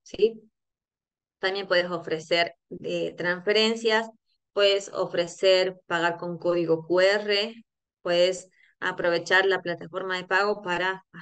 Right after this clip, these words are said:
armar tu pasarela de pago en un sitio web.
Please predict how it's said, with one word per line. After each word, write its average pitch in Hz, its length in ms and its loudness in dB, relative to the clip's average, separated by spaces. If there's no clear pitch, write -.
armar 175 500 0
tu 214 120 -8
pasarela 170 600 -4
de 160 120 0
pago 170 500 0
en 185 220 -6
un 175 100 -6
sitio 165 420 0
web. 202 360 4